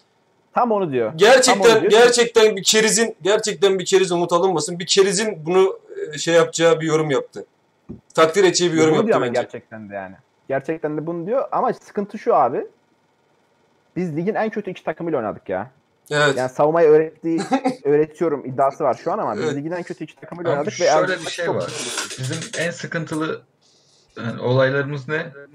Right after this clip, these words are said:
Speaker 3: Ve Ünal Karaman'ın çok iyi olduğu zamanlarda falan da ligin en kötü takımlarına, hatta böyle öne geçip puan kaybetmek.
Speaker 2: Doğru da seni Erzurum maçından kurtaran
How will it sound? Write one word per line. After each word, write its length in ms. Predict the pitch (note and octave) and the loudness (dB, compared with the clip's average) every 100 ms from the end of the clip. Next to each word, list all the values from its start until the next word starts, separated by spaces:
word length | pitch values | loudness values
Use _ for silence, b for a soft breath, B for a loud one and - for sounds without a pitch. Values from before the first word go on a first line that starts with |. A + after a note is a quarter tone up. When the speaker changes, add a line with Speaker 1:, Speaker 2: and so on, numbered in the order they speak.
| _ - - | _ -20 -10
Speaker 3:
Ve 240 | A2+ A2+ G#2+ - B2+ | -4 -4 -6 -12 -2
Ünal 240 | B2+ B2+ | 2 2
Karaman'ın 360 | C#3 C3+ C3 B2+ | 2 0 -2 -4
çok 240 | C3+ B2 | -4 -2
iyi 40 | |
olduğu 220 | B2 A2+ A#2 | -2 -2 -2
zamanlarda 560 | A2 A2 A2 G#2+ A2+ | -2 -2 -2 -2 -4
falan 380 | A2+ A#2+ A2 G#2+ | -4 -2 -2 -4
da 180 | C3 - _ - | -8 -12 _ -8
ligin 160 | B2+ D3+ | -4 -2
en 120 | D3+ | -4
kötü 200 | D3 C3 | -6 -8
takımlarına, 720 | C3+ B2 B2+ B2 B2 D3+ - _ _ _ _ | -6 -4 0 0 0 -4 -8 _ _ _ _
hatta 320 | B2+ B2 C3 | -6 -2 -2
böyle 160 | B2+ B2+ | 0 0
öne 220 | A#2+ C3 | 0 -2
geçip 360 | C3 A#2+ - - | -2 -6 -8 -4
puan 240 | B2+ B2 | 0 0
kaybetmek. 460 | B2 F#2+ F#2 - G#2 - _ _ _ _ _ _ _ _ _ _ _ D#3 | 0 -4 -6 -12 -20 -20 _ _ _ _ _ _ _ _ _ _ _ -2
Speaker 2:
Doğru 300 | E3 F#3+ G3 | 2 2 2
da 240 | B2+ - | 2 0
seni 420 | - - D#3 F#3+ E3+ | -10 -6 -2 0 2
Erzurum 380 | D#3 E3 D#3+ F#3 | 4 4 2 -2
maçından 380 | F3+ F3 F3+ F3 | -2 -2 -2 -2
kurtaran 500 | E3+ E3 E3+ E3+ E3+ | -6 -6 -2 0 -2